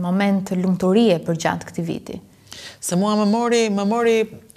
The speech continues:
Speaker 2: më mori pasioni për të treguar prapa atë vit, harrova, thosha vërtet, <laughs> "Çfarë janë vështirësitë?" Se ne i harrojmë vështirësitë. Vjen ai momenti që, po ja, kur ti, kur ti the, "Jam pozitive", e sa jam trembur?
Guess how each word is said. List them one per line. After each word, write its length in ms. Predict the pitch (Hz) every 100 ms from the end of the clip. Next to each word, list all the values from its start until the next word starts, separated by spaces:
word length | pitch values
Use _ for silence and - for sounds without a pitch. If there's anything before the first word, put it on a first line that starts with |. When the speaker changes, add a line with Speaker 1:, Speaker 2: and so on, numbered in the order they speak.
| _
Speaker 2:
më 320 | 165 170 185
mori 220 | 196 226 220
pasioni 440 | 233 - 254 226
për 140 | 220 220
të 60 | 208
treguar 460 | 208 208 233 214 214
prapa 340 | 233 226 214
atë 100 | 196 185
vit, 160 | 262
harrova, 300 | 214 220 240 180
thosha 220 | 240 233 214
vërtet, 340 | 226 247 240 -
<laughs> 160 | 240 -
"Çfarë 300 | 339 320 285
janë 120 | 247
vështirësitë?" 580 | - 233 226 269 370 -
Se 120 | 269 - - 587 277
ne 140 | 247 370
i 40 | 302
harrojmë 420 | 226 269 311 262
vështirësitë. 460 | 285 269 - 226 190
Vjen 160 | 254 247
ai 60 | 240
momenti 460 | 226 233 247 247 226
që, 100 | 220 196 196 - - - -
po 120 | 330
ja, 160 | 359 294 -
kur 120 | 220
ti, 220 | 247 277 269 247 233 -
kur 160 | 233 226
ti 140 | 269
the, 300 | 269 269 254
"Jam 140 | 254 240
pozitive", 560 | 254 262 269 214 226 -
e 80 | 202
sa 200 | - 277
jam 100 | 277
trembur? 360 | 302 320 381